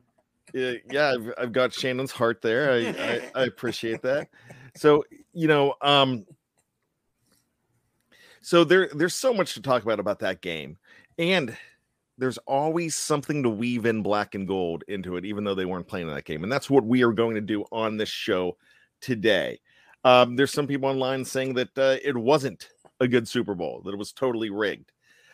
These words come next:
Speaker 1: Um, Joey Junior says it's totally rigged. The, the thing is, I mean, you, there was an egregious call at the end that people didn't like, but there was an egregious non-call on a T Higgins touchdown.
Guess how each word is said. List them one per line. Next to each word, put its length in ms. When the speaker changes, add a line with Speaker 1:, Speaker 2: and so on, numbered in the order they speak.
Speaker 1:
Um, 440
Joey 240
Junior 300
says 240
it's 140
totally 280
rigged. 380
The, 120
the 180
thing 260
is, 480
I 40
mean, 240
you, 520
there 220
was 140
an 80
egregious 520
call 300
at 80
the 140
end 220
that 100
people 240
didn't 160
like, 360
but 220
there 140
was 180
an 80
egregious 460
non-call 600
on 240
a 120
T 260
Higgins 400
touchdown. 540